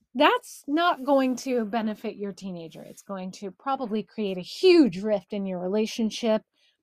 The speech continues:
loss of trust. My advice is to always communicate your concerns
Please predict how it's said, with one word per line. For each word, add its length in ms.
loss 340
of 140
trust. 760
My 220
advice 420
is 80
to 120
always 280
communicate 640
your 140
concerns 720